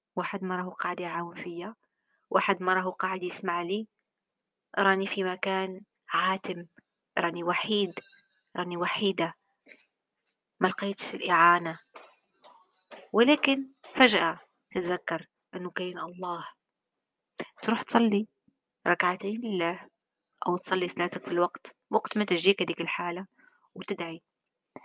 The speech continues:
الدعاء متاعك هذاك يكون فيه إلحاح،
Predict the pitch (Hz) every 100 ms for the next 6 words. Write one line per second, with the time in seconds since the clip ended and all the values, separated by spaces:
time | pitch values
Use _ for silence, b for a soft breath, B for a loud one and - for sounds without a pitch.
0 | B B B B 190 262 392 320 269 294
1 | 285 262 208 190 185 226 - 190 233 233
2 | 240 240 - 190 - - 202 180 - -
3 | -